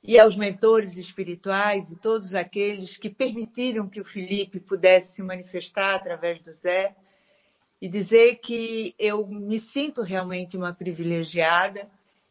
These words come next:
e que Deus continue nos ajudando e permitindo que ele continue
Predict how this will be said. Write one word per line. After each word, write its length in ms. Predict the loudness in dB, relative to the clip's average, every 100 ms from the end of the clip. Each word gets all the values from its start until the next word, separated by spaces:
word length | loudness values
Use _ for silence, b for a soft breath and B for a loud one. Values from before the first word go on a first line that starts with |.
| _
e 160 | -12 -10
que 160 | -6 -2
Deus 420 | 6 8 6 2 -10 -20 _ _ _
continue 880 | 2 2 2 -4 -2 0 0 -2 -6 _ _ _ _ -20 -12
nos 220 | -8 0
ajudando 760 | 0 0 0 2 2 0 -6 -8
e 160 | -8
permitindo 800 | -6 -6 -6 -12 -10 -8 -6 -6
que 100 | -2
ele 180 | -2 -2
continue 800 | -8 -10 -10 -16 -10 -8 -8